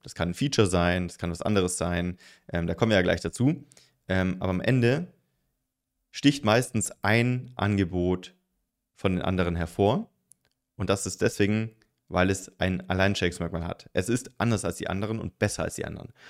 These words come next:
Und genau das wollen wir natürlich, äh, herausarbeiten für dein Produkt, dass wenn jemand auf Amazon geht, alle Ergebnisse durchschaut, am Ende dein Produkt auswählt, weil er sagt,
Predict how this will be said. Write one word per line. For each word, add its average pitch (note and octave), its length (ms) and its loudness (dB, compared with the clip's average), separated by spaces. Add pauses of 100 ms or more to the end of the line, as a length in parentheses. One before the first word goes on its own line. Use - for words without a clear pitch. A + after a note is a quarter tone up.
(220)
Und G2+ 80 -4
genau G2+ 140 6
das A#2+ 200 2
wollen B2 120 6
wir A2 60 4
natürlich, G2 360 -2 (100)
äh, F2+ 180 2
herausarbeiten E2+ 720 0
für - 80 -2
dein E2+ 160 0
Produkt, G#2+ 360 2 (440)
dass - 180 -6
wenn F2+ 100 2
jemand F#2 200 2
auf F#2 100 -4
Amazon F#2+ 300 0
geht, B2+ 280 4 (680)
alle G#2+ 320 6 (120)
Ergebnisse G2 440 0
durchschaut, A#2 520 4 (920)
am F#2 120 -2
Ende F#2+ 200 -2
dein F#2 180 4
Produkt G2 280 2
auswählt, G2 380 4
weil F2+ 80 2
er F2+ 80 6
sagt, F2 320 -2